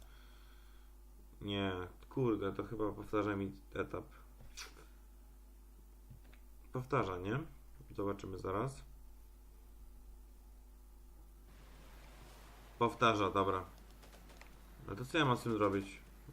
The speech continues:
Nie mam to zestrzelić? Ty, lol, mogę to zestrzeliwać. To powiem wam, że fajnie, fajny, fajny ma D P S-y ta moja broń, jak mogę takie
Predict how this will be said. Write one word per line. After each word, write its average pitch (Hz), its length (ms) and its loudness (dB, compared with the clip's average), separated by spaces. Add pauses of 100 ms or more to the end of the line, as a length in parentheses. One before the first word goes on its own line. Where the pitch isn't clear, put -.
(240)
Nie 104 120 2
mam 104 120 6
to 104 100 2
zestrzelić? 156 640 6 (680)
Ty, 139 120 12
lol, 117 200 12
mogę 120 200 10
to 127 100 4
zestrzeliwać. 120 680 8 (1800)
To - 80 -4
powiem 123 260 6
wam, 143 140 8
że 131 180 8
fajnie, 156 400 6
fajny, 143 340 4
fajny 175 320 6
ma 127 140 10
D 117 160 4
P 127 200 8
S-y 117 180 4
ta 117 120 6
moja 110 180 8
broń, 110 200 8
jak 110 100 8
mogę 107 200 8
takie 113 300 6